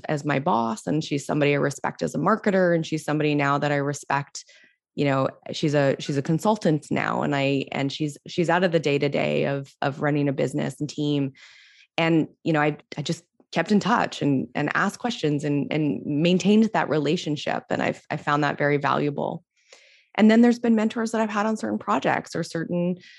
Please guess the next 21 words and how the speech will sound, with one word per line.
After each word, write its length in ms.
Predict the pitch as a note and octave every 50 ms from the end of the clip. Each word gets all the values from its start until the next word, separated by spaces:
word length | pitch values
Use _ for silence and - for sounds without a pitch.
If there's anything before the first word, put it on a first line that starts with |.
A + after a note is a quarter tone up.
| - -
with 160 | - G3 F#3+
certain 180 | - A3 F#3 F#3+
types 240 | - G3 F#3 - -
of, 160 | F#3 - - _ _ -
of 140 | - B2+ -
things, 420 | - D#3+ D#3+ D3+ C#3+ C#3 C#3 -
like, 220 | D3 C#3 C#3 -
great 240 | - - E3+ E3 -
people 320 | - - G#3+ F3 F#3+ E3+ D3+
leaders 380 | D3 C#3 C3+ B2+ A2 - -
don't 180 | - D3 C#3+ -
necessarily 500 | - D3 - D3+ C#3+ D3+ C#3+ C#3+ D3 D3+
have 140 | C#3+ C#3 -
to 80 | E3
have 100 | D#3 D3+
a 60 | E3+
marketing 400 | F3+ A3 A3 G#3+ - - D#3 D3
background. 560 | C#3 - - - - - - - - - - -
And 160 | - - -
so 320 | - B1 C2 C2+ - - - - - - - - - - - _ _ -
I, 120 | - -